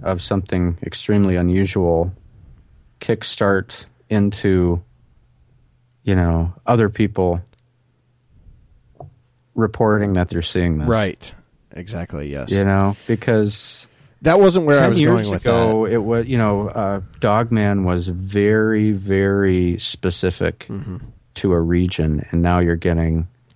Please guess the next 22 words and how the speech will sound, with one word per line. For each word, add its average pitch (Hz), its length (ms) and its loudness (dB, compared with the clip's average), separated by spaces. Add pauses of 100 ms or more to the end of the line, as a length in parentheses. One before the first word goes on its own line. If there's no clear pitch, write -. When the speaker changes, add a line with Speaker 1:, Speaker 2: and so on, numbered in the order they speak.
(240)
Speaker 1:
Dogmen 87 480 0
all 80 160 -2
over 85 180 0
the 80 100 -2
place. - 240 -4
Speaker 2:
Well, 139 100 2
there 156 160 4
are 117 100 2
Speaker 1:
And 98 80 -6
it 127 80 0
Speaker 2:
people 104 600 -2
talking 90 440 -4
about 82 420 -6 (320)
Dogman 92 600 -4
versus 85 680 -8
Bigfoot 87 460 -6 (240)
wa-, 90 320 -4
uh, 85 240 -4
wars 92 600 -4
taking 98 260 -8
place 92 380 -6
in, 92 320 -8